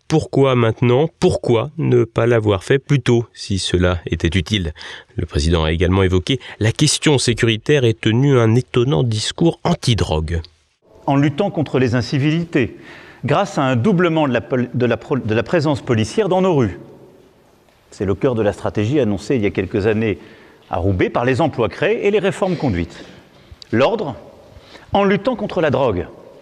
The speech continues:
Speaker 2: qui ces dernières années se déploie pas simplement dans les grandes villes, mais dans des villes moyennes qui la connaissaient moins, parfois même dans des villages.
Speaker 1: Une prolifération de la drogue dans les grandes villes, dans les arcanes du pouvoir, mais aussi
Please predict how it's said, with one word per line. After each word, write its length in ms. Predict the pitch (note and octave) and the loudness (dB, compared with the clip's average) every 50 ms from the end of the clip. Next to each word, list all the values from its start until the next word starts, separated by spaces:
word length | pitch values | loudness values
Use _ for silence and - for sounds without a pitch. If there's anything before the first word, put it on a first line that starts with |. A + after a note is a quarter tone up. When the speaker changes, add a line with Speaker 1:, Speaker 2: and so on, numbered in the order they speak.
| - - - - - - - - - - - _ _ _ _ _ _ - | -20 -20 -20 -20 -20 -20 -20 -20 -20 -20 -20 _ _ _ _ _ _ 0
Speaker 2:
qui 100 | - D#3+ | 0 0
ces 220 | - - A3+ G#3+ | 2 2 0 2
dernières 500 | E3 F#3+ D#3+ D3 C#3+ C#3 C3+ B2+ A#2 G#2+ | 2 2 2 2 2 2 2 2 2 2
années 240 | C3+ C3 D3 F#3+ G#3 | 2 2 2 0 0
se 120 | F#3+ - | 0 0
déploie 320 | C#3 D3 D3+ - G3 F3+ - | 0 0 2 2 0 0 0
pas 100 | G3+ F3 | 0 -2
simplement 420 | - F#3+ C#3+ - E3 E3 F3+ F3+ | 0 -2 0 0 0 0 2 0
dans 80 | D3+ C3 | 2 2
les 100 | A#2 A#2+ | 2 2
grandes 220 | A2+ B2 D#3 D#3 | 0 0 0 0
villes, 220 | D3+ G3+ A3 F#3+ E3+ | 0 0 0 0 0
mais 100 | D#3 B2 | 0 2
dans 120 | C#3 C#3 | 2 2
des 120 | A#2 C3+ | 2 2
villes 220 | A#2 B2 F#3+ G3 F#3+ | 2 2 2 2 2
moyennes 400 | F#3 F#3 F#3 G#3 G#3 G3+ E3+ C3 | 2 0 2 0 0 -2 -2 -2
qui 80 | - | 0
la 100 | B2+ B2+ | 0 0
connaissaient 400 | B2 - C#3+ C#3 C3+ - - F3 | 0 0 0 0 0 0 0 -2
moins, 320 | E3 E3+ F#3 G#3 G#3+ F#3+ - - - - - _ _ - - _ _ _ | -2 -2 -2 -4 -6 -8 -12 -16 -20 -20 -20 _ _ -20 -20 _ _ _
parfois 300 | - - - - - F3+ | -6 -6 -4 0 -2 0
même 140 | F#3 G3+ F#3+ | 0 0 0
dans 120 | D3+ D3+ C3 | 0 2 2
des 120 | C3+ C3 | 2 2
villages. 500 | B2+ C#3 C3 B2+ A2 F#2 D#2+ C#2 C#2 - - _ _ _ - - - - | 2 2 2 2 2 0 -2 -4 -8 -16 -18 _ _ _ -20 -8 -2 0
Speaker 1:
Une 100 | F#2 D#2+ | 0 0
prolifération 640 | - - F2 D#2+ D#2 - - C#2+ - E2 - D#2+ | 2 0 0 0 2 0 -2 -2 -2 -2 -2 -2
de 100 | D#2+ E2 | -2 0
la 120 | G2+ A2 A#2+ | 0 -2 -2
drogue 280 | B2+ B2+ D3 D3+ C3+ | 0 0 0 0 2
dans 160 | A#2 A2 G2+ G2 | 2 2 2 2
les 200 | F#2 F2+ E2+ D#2+ | 2 2 2 2
grandes 280 | - F#2 G#2 A2+ G#2 | 2 2 2 2 2
villes, 220 | G#2+ C3+ E3 E3+ B2 | 2 2 2 4 4
dans 100 | G2 E2+ | 2 2
les 200 | D#2+ D#2 - - | 2 0 -2 -4
arcanes 260 | - - - E2+ D2+ | -6 -4 -2 -2 0
du 140 | D2 D#2 - | 0 -2 2
pouvoir, 400 | - D3+ D3+ B2+ A2+ G2+ G2+ G2 | 4 4 4 4 4 2 2 0
mais 180 | F2 E2 D#2+ | 0 0 2
aussi 240 | F2+ E2+ - C#3+ | 2 2 2 2